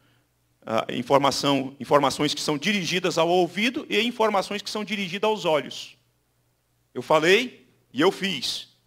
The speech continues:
Então, dois sentidos foram alcançados, os ouvidos e os olhos.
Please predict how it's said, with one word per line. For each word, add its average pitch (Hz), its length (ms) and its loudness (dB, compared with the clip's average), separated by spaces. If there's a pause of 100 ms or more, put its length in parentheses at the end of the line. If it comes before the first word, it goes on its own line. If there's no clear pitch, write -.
(1000)
Então, 165 160 0
dois 262 300 10
sentidos 233 600 -4
foram 220 420 2
alcançados, 208 680 0
os 156 180 -6
ouvidos 208 540 0
e 240 40 -4
os 196 140 -8
olhos. 139 500 2